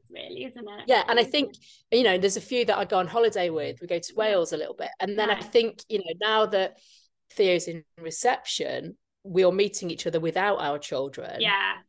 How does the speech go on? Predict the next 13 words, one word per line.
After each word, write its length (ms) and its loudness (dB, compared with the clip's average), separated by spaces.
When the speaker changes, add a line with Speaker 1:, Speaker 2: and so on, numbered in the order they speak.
Speaker 2:
And 160 0
they're 380 2
genuine 420 2
friendships, 800 -2
you 160 0
know, 120 -4
they're 100 -2
genuine 640 -2
chats, 500 -6
and 100 -6
you're 100 -2
chatting 300 -6
about 360 -4